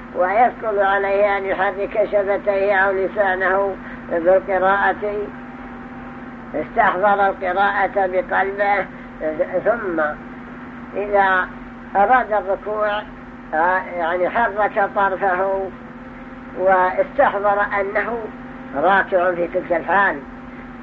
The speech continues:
وقال أو استحضر ما يقوله الراكع من قوله: "سبحان ربي العظيم". وهكذا بقية أفعال الصلاة، يستحضر كل فعل بقلبه، وإن نطق أو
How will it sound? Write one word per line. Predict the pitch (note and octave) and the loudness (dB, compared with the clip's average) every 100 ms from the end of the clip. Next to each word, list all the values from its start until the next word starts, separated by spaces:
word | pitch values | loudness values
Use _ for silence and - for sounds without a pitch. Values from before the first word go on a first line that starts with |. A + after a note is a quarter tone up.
| - | -6
وقال | D3+ E3 F#3+ G3 G3+ G3+ G3+ - - - | -2 -2 2 2 4 2 0 -6 -16 -2
أو | D#3+ | 0
استحضر | E3+ - G#3 G3 G3 G3 | 0 0 -2 0 0 0
ما | F#3+ F#3+ | 0 2
يقوله | F#3+ E3 G3 F#3+ F#3 | 0 -2 -2 0 0
الراكع | E3+ G3 G3+ - A3 F#3+ F3 - - - | 0 0 0 0 0 0 -4 -10 -14 -12
من | D3 | -6
قوله: | E3+ F#3+ G3 F#3 E3+ | -2 0 2 0 -4
"سبحان | D#3 F3 G3 | -2 0 2
ربي | F#3+ F#3+ G3 | 0 -2 -2
العظيم". | F#3+ F#3+ F#3 G3+ F#3+ E3+ - - - | 0 2 0 -2 -6 -8 -12 -16 -2
وهكذا | F#3+ A3+ A#3 A#3 A3 G#3 G3+ | 4 4 4 2 0 2 0
بقية | F#3+ F#3+ G3 G3 F#3+ F3+ | 0 -4 -4 -2 -2 0
أفعال | F#3+ F#3 F3 F3 F3+ F3 | -2 -2 -2 0 0 0
الصلاة، | E3+ E3+ E3+ F#3 G3 G3+ - - - - | -4 -2 0 2 2 2 -4 -16 -16 0
يستحضر | F3+ - - A#3 F#3+ G3 F#3 G3+ | 0 0 0 2 2 0 0 0
كل | F#3 F3+ E3+ | 0 0 0
فعل | G3 G#3 G3+ F#3+ | 0 0 -2 -2
بقلبه، | F#3 F3 F#3+ G3+ G#3 G#3 F#3+ - - - | -4 0 0 0 -2 -2 -4 -8 -16 -4
وإن | F3+ G#3+ G#3 G3 F#3+ G3 F#3+ G#3 G3+ F#3+ | 0 2 0 -2 2 4 4 0 0 2
نطق | G#3+ A3+ G#3+ A3 G#3 G#3 - - - | 0 0 -2 0 0 0 -12 -14 0
أو | E3 | 0